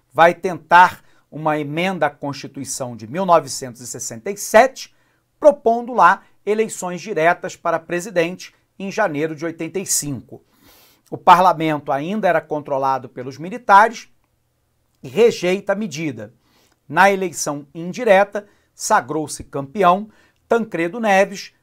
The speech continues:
do então M D B, Movimento do Democrático Brasileiro, atual P M D B, que voltou a se chamar M D B, tendo como vice José Sarney.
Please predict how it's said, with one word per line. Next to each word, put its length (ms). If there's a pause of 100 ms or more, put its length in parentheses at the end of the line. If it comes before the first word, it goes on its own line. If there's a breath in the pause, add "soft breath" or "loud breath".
(120)
do 140
então 540
M 240
D 160
B, 360 (120)
Movimento 640
do 100
Democrático 840
Brasileiro, 640 (340 soft breath)
atual 460
P 240
M 180
D 140
B, 260
que 160
voltou 560
a 40
se 140
chamar 420
M 200
D 160
B, 340 (960 soft breath)
tendo 300
como 260
vice 400
José 300
Sarney. 600